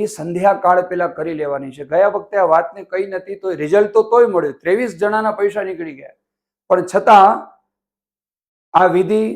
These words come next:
સચોટ રીતે કરવા માટે તમને કહું છું કે સંધ્યાકાળ પહેલા કરી લેજો. પાંચ ભાગ, પહેલો ભાગ હનુમાનજીના ચરણમાં, બીજો ભાગ, આમ તો પાઠ પૂરો થઈ જાય બપોરે લગભગ દોઢ બે વાગે, એટલે તરત જ આ કામ કરી લેવાનું.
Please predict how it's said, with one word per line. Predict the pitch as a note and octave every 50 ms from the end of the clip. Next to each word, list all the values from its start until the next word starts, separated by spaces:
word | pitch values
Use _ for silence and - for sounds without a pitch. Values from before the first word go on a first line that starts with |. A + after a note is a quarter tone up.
| - -
સચોટ | - - - F3+ F#3 - A3+ A3 G#3+
રીતે | G3 F#3+ F#3+ F#3 G3 F3+
કરવા | - E3+ E3+ F3+ F3+ F3
માટે | E3+ E3+ E3 F3 E3+
તમને | - E3 E3 E3 E3
કહું | D#3+ - D3+ D#3+ E3+
છું | D#3+ A3+ A3+ A3
કે | G#3+ F#3+
સંધ્યાકાળ | - - - D#3+ F3 F3+ F3+ G3 G#3 G#3+ G#3 G3 F#3+ F#3+ F#3
પહેલા | F#3 F#3 F3 D#3+ D3 -
કરી | D3 C#3 C3
લેજો. | B2 B2 B2 B2 _ _ _ _ _ _ _ _ _ _ _ _ _ _ _ _ _ _ _ _ _ _ _
પાંચ | F#3 F#3+ G#3 G#3 E3
ભાગ, | E3+ E3+ D#3+ B2 A#2 - _ -
પહેલો | F3+ F#3+ G#3 G#3+ G3
ભાગ | G3 G3 G#3 G#3 E3 E3
હનુમાનજીના | F3 F#3+ G3 G3 G3 G3 F#3 G3 F#3+ F3+ E3
ચરણમાં, | - - D3+ D3 D3 C#3+ C#3 B2+ B2+ _ _ _ _ _ _ _ _ _ _ _ _ _ _ _ _ _ _ _ _ _ _
બીજો | D3+ F#3+ F3 G#3+ G3+
ભાગ, | F3+ D#3+ C#3+ C#3+
આમ | D#3 F#3+ E3+
તો | -
પાઠ | - - D#3+ E3+ F#3+ F#3 -
પૂરો | F#3+ G3+ G#3+ G#3
થઈ | G#3 G#3+ A#3 B3
જાય | A3 G3+ C#3 A2+ - _ _ _ _ _
બપોરે | D#3 D#3+ E3 - F#3 F#3 F3+ F3
લગભગ | E3 E3 D#3+ D#3 F3 F3 D#3+
દોઢ | D#3 E3+ F3 F3
બે | E3+ E3+ D#3+
વાગે, | D#3 D3+ D3+ D#3+ F#3 A3 B3+ - - _ _ _ _ -
એટલે | G3+ G#3 G#3 G3+
તરત | - G3 G3 G#3+ - A3
જ | A3 G3 G#3
આ | G3
કામ | E3+ - F#3 F#3 F#3+ F3+
કરી | F3 D#3+ - C#3+ C3+ C3+
લેવાનું. | C3+ B2+ C3 C3+ C3+